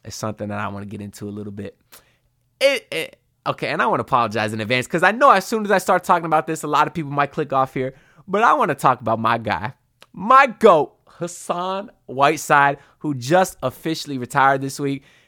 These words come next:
Now, for those of y'all that haven't been around the channel a long time, uh, make sure to like and subscribe. But also,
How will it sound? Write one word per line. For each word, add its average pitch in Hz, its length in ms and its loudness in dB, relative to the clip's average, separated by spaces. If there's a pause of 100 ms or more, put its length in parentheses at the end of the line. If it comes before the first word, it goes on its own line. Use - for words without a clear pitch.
Now, 135 360 0 (100)
for - 240 -6
those 208 240 0
of 196 80 -8
y'all 175 180 4
that 147 120 2
haven't 139 260 0
been 131 140 -4
around 120 200 -4
the 110 60 -10
channel 110 400 -8
a - 20 -8
long 98 300 -10
time, 95 400 -14 (360)
uh, 104 140 -10
make 135 180 -8
sure 160 140 -12
to 117 60 -8
like 117 220 -4
and - 80 -20
subscribe. - 460 -4 (280)
But 165 160 2
also, 185 520 4